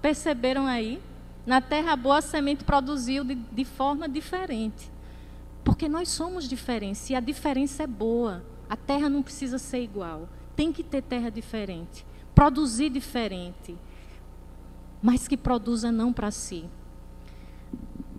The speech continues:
Eu queria que você lesse, talvez, todo o capítulo quatro de Marcos, lesse essas duas parábolas do semeador da semente, refletisse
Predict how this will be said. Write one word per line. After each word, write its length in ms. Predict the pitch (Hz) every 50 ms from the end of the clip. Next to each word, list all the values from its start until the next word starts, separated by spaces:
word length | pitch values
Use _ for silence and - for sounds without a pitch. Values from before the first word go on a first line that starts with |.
| - - - - - -
Eu 140 | - 220 226
queria 260 | 220 - 262 240 254
que 120 | 240 247 233
você 420 | 233 247 233 - - 247 226 - -
lesse, 800 | 220 208 214 214 226 240 247 233 - - - - 226 214 202 180 - - - - - - - - - -
talvez, 420 | - 208 214 208 226 220 208 214
todo 280 | - - 240 240 254 233
o 40 | 247
capítulo 560 | - 240 220 - - 233 220 - 226 226 220
quatro 540 | 214 - - 208 202 202 202 196 - - 196
de 160 | 180 196 214
Marcos, 680 | 208 190 180 180 185 185 185 175 - - 208 196 185
lesse 480 | 190 208 220 247 269 247 - - - 233
essas 380 | 220 214 - - 233 208 208
duas 320 | 196 240 247 254 247 - -
parábolas 580 | - 226 214 202 190 190 190 196 196 208 196
do 100 | 185 190
semeador 640 | 208 - - 240 220 220 214 202 202 190 180 196 202
da 140 | 196 202 190
semente, 640 | 190 - - 214 196 185 180 180 180 180 180 - 202
refletisse 1000 | 180 233 247 - - 277 269 262 269 - - 247 254 233 - - - - 254